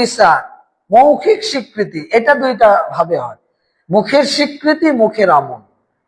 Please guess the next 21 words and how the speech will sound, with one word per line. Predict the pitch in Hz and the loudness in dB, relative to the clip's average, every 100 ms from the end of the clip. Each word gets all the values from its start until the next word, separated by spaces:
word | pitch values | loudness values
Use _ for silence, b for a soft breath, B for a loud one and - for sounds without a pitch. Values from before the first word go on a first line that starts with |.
| - | -2
কয়টা | 180 202 | 0 2
হলো? | 185 139 101 - - _ _ _ _ _ b b b _ - | 2 -2 -6 -14 -20 _ _ _ _ _ b b b _ 0
চারটা। | 233 233 233 190 123 - - _ _ _ _ _ _ _ _ _ _ _ _ - | 2 2 0 -2 -2 -8 -20 _ _ _ _ _ _ _ _ _ _ _ _ -2
ওয়াল | 151 175 | 2 2
আমালু | 233 226 196 | 4 4 4
বিল | 180 165 | 2 -2
জাওয়ারিহ | 143 160 175 202 214 - | 0 2 4 4 2 -4
ওয়াল | - 127 - | -8 -10 -12
আরকান, | _ - 113 _ _ _ | _ -18 -18 _ _ _
মাথার | 156 160 175 - | -4 -2 -4 -2
চাঁদি | 160 156 | -4 -4
থেকে | 151 160 160 | -6 -4 -2
পায়ের | 151 156 151 | 0 -2 -2
তালু | 160 151 | -4 -4
পর্যন্ত, | - 127 120 139 123 127 - _ _ _ _ - | -10 -16 -16 -16 -12 -14 -14 _ _ _ _ -6
জন্ম | 123 208 220 214 | 0 2 2 0
থেকে | 220 208 | 0 -2
মৃত্যু | 196 220 214 202 | -2 -4 -8 -6
পর্যন্ত | 175 151 - 139 120 - _ | -4 -4 -8 -18 -18 -20 _
আল্লাহর | 170 180 180 160 | -2 2 2 0
বিধানকে | 180 180 220 247 240 202 | -4 -2 2 2 -2 -8